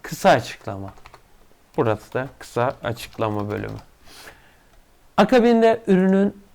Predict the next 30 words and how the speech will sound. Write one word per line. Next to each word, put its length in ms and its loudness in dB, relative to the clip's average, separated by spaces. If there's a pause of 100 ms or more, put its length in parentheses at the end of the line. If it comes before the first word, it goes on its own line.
(120)
fiyatı 580 2 (280)
diyelim 320 4
ki 160 -2
sekiz 300 -4
yüz 220 -6
T 100 -6
L, 320 -12 (120)
sekiz 360 -2
bin 140 -2
T 120 -10
L. 260 -10 (360)
Ürünün 300 2
indirimli 480 -2
fiyatı 440 -4
beş 280 -2
bin 120 -6
T 120 -14
L. 280 -12 (580)
Ürün 320 4
adı 220 2
yerine 460 2 (220)
bizim 220 0
web 260 0
sitemizin 600 -4 (480)
bir 220 -10
tane 320 -6
hazırladığımız 560 -6
web 200 -4
sitesindeki 800 -8
bir 120 -10